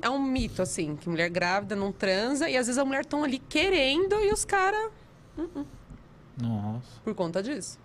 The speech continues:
Speaker 2: Caramba.
Speaker 1: Por causa dos mitos. Outro também. Ah, esse é maravilhoso. Vamos polemizar.
Speaker 2: Tá soltando.
Speaker 1: É, é outro assim. "Ah, eu gosto de fio terra", os homens, né? "Gosto de fio terra",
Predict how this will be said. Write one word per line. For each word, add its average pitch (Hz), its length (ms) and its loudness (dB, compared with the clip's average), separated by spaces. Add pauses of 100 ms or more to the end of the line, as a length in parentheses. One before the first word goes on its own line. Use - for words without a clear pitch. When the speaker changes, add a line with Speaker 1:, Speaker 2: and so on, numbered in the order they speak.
(360)
Speaker 2:
Caramba. 143 300 -4
Speaker 1:
Por 160 80 -6
causa 151 140 -2
dos 185 120 -8
mitos. 202 320 -10 (680)
Outro 202 440 2
também. 156 300 0
Ah, 170 200 4
esse 160 220 -2
é - 20 0
maravilhoso. 160 960 -4
Vamos 160 200 -6
polemizar. 165 560 -4
Speaker 2:
Tá - 80 -12
soltando. 139 760 8
Speaker 1:
É, 156 360 0 (100)
é 160 300 0
outro 156 280 -2
assim. 160 320 -2
"Ah, 196 300 2
eu 185 120 2
gosto 202 320 4
de - 40 -12
fio 214 140 0
terra", 254 680 6 (260)
os 165 200 -2
homens, 139 300 0
né? 156 180 -2
"Gosto 160 180 0
de - 60 -12
fio 170 100 -4
terra", 190 600 2